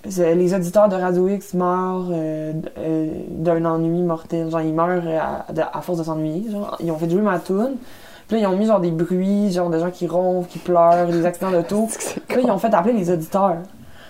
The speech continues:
Speaker 1: Puis je suis comme pas mal sûr que les sept auditeurs qui ont appelé, là,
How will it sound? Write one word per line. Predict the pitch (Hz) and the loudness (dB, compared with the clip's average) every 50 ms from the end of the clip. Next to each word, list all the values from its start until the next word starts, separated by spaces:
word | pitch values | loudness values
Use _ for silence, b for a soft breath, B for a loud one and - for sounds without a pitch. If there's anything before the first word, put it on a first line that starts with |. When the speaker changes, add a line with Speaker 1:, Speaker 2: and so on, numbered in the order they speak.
| B B | B B
Speaker 1:
Puis | - - | -10 -2
je | |
suis | - 240 | 4 4
comme | 226 - - | 4 4 4
pas | - - - 349 | -4 0 0 2
mal | 440 480 466 427 | 2 2 -2 -4
sûr | - - 277 277 285 294 | -2 -2 0 2 2 0
que | 285 240 190 | 0 0 -2
les | 170 170 | -2 -2
sept | 170 - - 262 262 - | -2 -2 0 0 0 0
auditeurs | 220 190 170 170 - 190 190 202 | 0 -2 -2 -2 -2 -2 -2 0
qui | 190 190 | 0 0
ont | 175 165 | 0 2
appelé, | 151 151 - - 175 180 | 0 0 0 2 2 2
là, | 202 233 247 | 2 0 -4